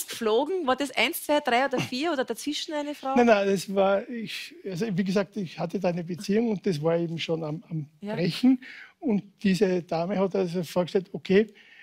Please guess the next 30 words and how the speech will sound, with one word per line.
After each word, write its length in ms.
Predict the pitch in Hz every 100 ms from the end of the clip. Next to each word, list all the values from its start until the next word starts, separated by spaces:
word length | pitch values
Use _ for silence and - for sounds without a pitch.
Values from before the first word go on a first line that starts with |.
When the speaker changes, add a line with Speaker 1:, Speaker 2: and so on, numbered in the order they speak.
| - -
Speaker 2:
sie 200 | 143 175
hat 80 |
ein 100 | 170
befreundetes 540 | 156 170 165 165 147 -
Ehepaar 340 | 196 208 214
gehabt, 380 | - 202 190 -
ja, 120 | 185
dass 200 | 180 170
wir 100 | 180
das 160 | 165 -
noch 200 | 160 -
kitten, 600 | - 202 - 233 277 262
ja. 260 | - 185 254
Speaker 1:
Ah, 320 | 254 294 339 320
eine 240 | 233 247 233
Reise, 460 | 208 262 285 285
um 100 | 185
Speaker 2:
Und 40 | 202
Speaker 1:
die 40 |
Speaker 2:
fliegen 380 | 220 220 262 240
Speaker 1:
Beziehung 100 | 214
Speaker 2:
wir, 240 | 220 240
Speaker 1:
zu 60 | 349
kitten. 140 | -
Speaker 2:
fliegen 300 | 208 262 226
wir 100 | 208
ins 200 | 185 156
Land 360 | 165 170 185 -
der 80 | 156
Liebe. 520 | 214 247 240 247